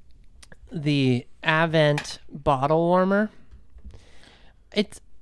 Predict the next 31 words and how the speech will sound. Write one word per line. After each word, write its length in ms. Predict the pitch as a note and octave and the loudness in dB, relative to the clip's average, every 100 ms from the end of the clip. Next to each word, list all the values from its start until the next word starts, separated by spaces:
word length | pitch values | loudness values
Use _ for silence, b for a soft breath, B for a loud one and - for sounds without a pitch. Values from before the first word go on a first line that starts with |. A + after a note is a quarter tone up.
| - - | -16 -10
uh, 180 | G3 - | -10 -2
it's 240 | G3+ - | -2 0
more 220 | A3 B3+ C4+ | 4 6 8
of 80 | |
a 60 | G#3+ | 6
negative 440 | D#3+ D3+ D#3+ D#3 | 4 4 2 0
shout 240 | - D3+ D3+ | 2 2 4
out 160 | D3+ | 2
because 680 | D3+ C3+ D#3 C#3+ C3+ B2+ - - - D#3+ | -2 0 4 6 4 0 -8 -16 -12 -6
it 180 | D#3+ E3+ | -6 -2
didn't 220 | G#3 G3+ | -2 0
come 220 | E3+ E3 | 0 2
with 120 | C3 | 4
directions, 600 | A#2+ A#2 A#2 - C#3+ C#3 | 2 0 -2 -2 -2 -2
so 120 | D3 | 0
I 100 | D3 | 0
don't 220 | D#3+ F3 E3 | 2 0 0
know 220 | D#3 D3 | 2 2
when 340 | C3+ C#3+ C#3 | 0 0 0
the 80 | C3+ | -2
hell 280 | C3+ C3+ A#2+ | -2 -2 -2
the 100 | A2+ | -2
bottle's 400 | A#2+ A#2 A#2 A2+ | -2 -2 -4 -4
ready 300 | A2+ A2+ A#2+ | -4 -2 -4
to 100 | A2+ | -4
be, 180 | A#2+ - | -8 -6
ready 280 | C3+ B2+ A#2+ | -2 0 -2
to 80 | A2 | -4
go. 340 | A#2 A2+ D#3+ - b b b b b | -4 -4 -6 -10 b b b b b
So, 360 | - D3+ C#3+ - - - - - - | 0 2 2 -2 -14 -18 -20 -12 0
um, 500 | D#3 C#3 B2+ A#2+ | 2 2 2 0